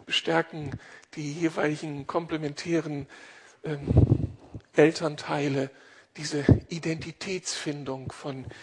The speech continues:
Junge und Mädchen. Aber dann geht's eben weiter. Wir transferieren im Auftrag Gottes all das, was wir an Gotteserfahrungen haben, was,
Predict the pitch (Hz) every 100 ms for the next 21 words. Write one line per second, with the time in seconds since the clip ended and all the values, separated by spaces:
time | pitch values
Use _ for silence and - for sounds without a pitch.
0 | - - 156 156 151 139 123 - 147 -
1 | 147 127 - - - - - - - -
2 | _ _ _ _ _ _ - - - 185
3 | 190 190 185 190 - 208 196 180 196 202
4 | 196 165 160 - 185 180 - - 165 180
5 | 202 214 180 156 143 - - - - 185
6 | 202 190 - - 170 160 - - 180 170
7 | 143 - 170 170 175 - 160 147 160 143
8 | 151 - 190 190 - 165 147 - 156 151
9 | 156 147 143 156 151 151 151 143